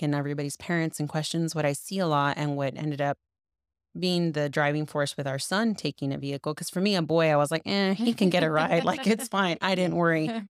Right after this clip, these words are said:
Speaker 1: And we had that discussion too with him, even though
Speaker 2: Right.
Speaker 1: we had already done it.
Speaker 2: Yeah.
Speaker 1: But what I started noticing was a lot of parents, who, their kids didn't take a car if something happened in their schedule and they needed to ride to the airport to get home on holidays, planning schedules after they get done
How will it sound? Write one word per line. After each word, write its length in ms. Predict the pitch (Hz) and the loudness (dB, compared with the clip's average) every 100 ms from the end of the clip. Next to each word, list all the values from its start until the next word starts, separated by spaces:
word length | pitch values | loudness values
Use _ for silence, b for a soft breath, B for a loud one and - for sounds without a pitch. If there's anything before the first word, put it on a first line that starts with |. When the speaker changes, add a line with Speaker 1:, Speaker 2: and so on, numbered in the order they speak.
| - | -2
Speaker 1:
And 180 | 185 185 | 0 2
we 80 | |
had 180 | 175 180 | 2 2
that 140 | 175 160 | 2 0
discussion 440 | 156 165 165 202 | -2 -2 2 0
too 180 | - 285 | 2 2
with 160 | 190 | 2
him, 200 | - 180 170 | 2 0 2
even 240 | 160 160 | 2 2
though 80 | 160 | 2
Speaker 2:
Right. 60 | |
Speaker 1:
we 100 | 156 143 | 2 0
had 140 | 156 | 0
already 240 | 147 139 | 0 -2
done 240 | 139 151 143 | -2 -2 -2
it. 180 | 147 - _ | -8 -14 _
Speaker 2:
Yeah. 360 | 185 214 208 170 | -18 -16 -14 -4
Speaker 1:
But 300 | 180 175 165 | 0 2 2
what 160 | 160 160 | 2 0
I 160 | 156 | 0
started 340 | 151 - 151 147 | -2 0 0 2
noticing 520 | 175 185 - 165 156 | 0 0 0 2 2
was 180 | 151 147 | 2 0
a 80 | - | -4
lot 320 | - 175 175 | -4 0 2
of 120 | 165 | 0
parents, 480 | 175 160 151 143 - | 0 2 2 0 -4
who, 140 | - - | -6 -4
their 160 | 160 | -4
kids 240 | 151 170 156 | -2 -2 -2
didn't 200 | 170 226 | 0 0
take 200 | 175 - | -2 -4
a 60 | 160 | -4
car 440 | - 151 147 147 - _ _ _ - | 0 2 2 0 -8 _ _ _ -6
if 380 | 170 165 151 - - | 0 2 0 -4 -10
something 340 | - 170 180 | -4 -2 0
happened 300 | 170 - 165 | 0 0 2
in 60 | 160 | 2
their 100 | 156 | 0
schedule 400 | - 185 165 160 | 0 0 2 0
and 100 | 160 | 2
they 40 | |
needed 240 | 160 160 156 | 2 2 0
to 40 | |
ride 180 | 165 160 | 0 0
to 60 | - | -4
the 100 | - | -2
airport 380 | 196 - 190 - | -2 -2 -6 -2
to 80 | 151 | -2
get 140 | 147 | -2
home 200 | 143 151 | 0 0
on 100 | 147 | 0
holidays, 520 | 143 143 143 139 139 | 0 0 0 -2 -6
planning 440 | - 180 175 170 165 | -6 -2 0 0 -2
schedules 460 | - 170 170 160 | -2 -2 -2 0
after 280 | 156 151 156 | -2 -2 -4
they 100 | 151 | -6
get 220 | 147 - | -6 -8
done 420 | - 165 165 160 | -2 0 2 2